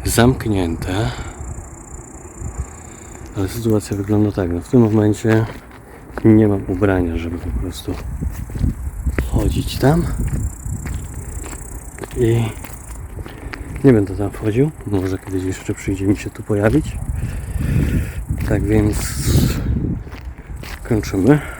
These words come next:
Ostatnio zdarza mi się kończyć jeden odcinek po pięć razy, więc widzimy się w następnym odcinku. Trzymajcie się ciepło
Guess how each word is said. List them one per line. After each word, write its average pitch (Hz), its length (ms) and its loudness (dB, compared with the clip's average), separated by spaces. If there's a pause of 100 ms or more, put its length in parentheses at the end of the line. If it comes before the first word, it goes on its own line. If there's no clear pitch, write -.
(880)
Ostatnio 101 480 -2
zdarza 95 300 0
mi 90 100 4
się - 140 -2
kończyć 101 340 0
jeden 101 320 6
odcinek 104 340 0
po 98 140 0
pięć 104 220 4
razy, 101 320 6 (840)
więc 107 580 4 (920)
widzimy 110 280 6
się - 140 -2
w 92 60 -2
następnym 135 520 4
odcinku. 131 600 6 (800)
Trzymajcie 104 500 0
się 123 180 2
ciepło 113 540 0